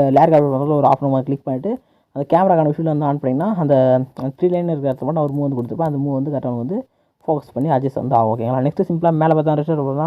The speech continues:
ப்ளஸ் ஒரு செட்டிங் வந்து ஆட் பண்ண பட்டன் கிளிக் பண்ணிங்க. கிளிக் பண்ணிட்டு வீடியோ வந்து கரெக்டாக இருக்கான்னு செக் பண்ணிட்டு கீழே இருக்க எக்ஸ்போர்ட்ன்ற பட்டன் வந்து கிளிக் பண்ணி வீடியோ வந்து எக்ஸ்போர்ட் வந்து பண்ணிங்க. வீடியோ வந்து ஃபுல்லா எக்ஸ்போர்ட் ஆகி முடிஞ்சுன்னா சேவ் அண்ட் ஆப்ஷன் வந்து செலக்ட் பண்ணி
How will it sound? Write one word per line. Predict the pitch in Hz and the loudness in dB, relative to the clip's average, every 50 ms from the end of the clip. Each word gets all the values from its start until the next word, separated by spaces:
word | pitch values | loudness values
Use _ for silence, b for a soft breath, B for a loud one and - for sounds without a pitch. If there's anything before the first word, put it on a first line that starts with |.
| 156 156 | -4 -6
ப்ளஸ் | - 131 143 156 135 - _ _ | -8 -12 -10 -10 -10 -12 _ _
ஒரு | 120 120 117 113 113 113 | -6 -4 -4 -2 -2 -4
செட்டிங் | 127 - - 139 143 147 | -4 -6 -6 -4 -4 -2
வந்து | 147 147 143 | 0 0 0
ஆட் | 151 156 | 0 0
பண்ண | 143 131 | -4 -2
பட்டன் | 123 135 - 143 139 131 123 131 | -2 -2 -2 -2 -4 -4 -4 -4
கிளிக் | 127 135 _ - | -6 -8 _ -10
பண்ணிங்க. | 151 131 120 117 120 135 175 226 226 b b b b b b b - | -10 -8 -8 -8 -8 -8 -10 -12 -14 b b b b b b b -6
கிளிக் | 185 202 - - | -6 -6 -4 -4
பண்ணிட்டு | 202 190 180 190 | -6 -2 0 0
வீடியோ | 185 175 170 | 0 2 0
வந்து | 170 175 - | 0 0 -2
கரெக்டாக | 156 156 - 156 | -2 -2 -2 -2
இருக்கான்னு | 151 156 156 151 - 143 | 0 0 0 0 -2 -4
செக் | - - | -6 -4
பண்ணிட்டு | 139 127 135 170 180 | -6 -6 -4 -6 -8
கீழே | 180 - 208 | -6 -4 -4
இருக்க | 180 165 160 | -2 -2 -2
எக்ஸ்போர்ட்ன்ற | 143 135 - _ - 151 156 165 156 147 135 | -4 -4 -6 _ -6 -6 -4 -4 -4 -2 -4
பட்டன் | 135 131 131 | -4 -2 -4
வந்து | 139 143 143 | -6 -4 -6
கிளிக் | 139 - - | -8 -8 -8
பண்ணி | 151 151 143 | -6 -6 -4
வீடியோ | 143 139 135 | -4 -4 -4
வந்து | 127 120 117 | -4 -4 -6
எக்ஸ்போர்ட் | - - - 143 135 | -8 -10 -10 -8 -8
வந்து | 127 120 117 | -6 -6 -6
பண்ணிங்க. | 117 135 160 175 | -6 -4 -4 -4
வீடியோ | 180 180 175 | -2 -2 -2
வந்து | 170 170 170 | -2 -2 -4
ஃபுல்லா | 156 135 135 | -4 -4 -4
எக்ஸ்போர்ட் | - - - 175 175 165 156 | -6 -12 -8 -6 -4 -4 -2
ஆகி | 143 131 | -4 -2
முடிஞ்சுன்னா | 127 120 127 151 180 160 | -4 -4 -6 -6 -8 -6
சேவ் | - 160 160 160 | -4 -2 -2 -2
அண்ட் | 151 143 | -2 -4
ஆப்ஷன் | 135 - 135 | -6 -4 -6
வந்து | 143 131 135 | -6 -4 -4
செலக்ட் | 135 127 - - | -6 -4 -4 -4
பண்ணி | 127 185 226 | -4 -4 -4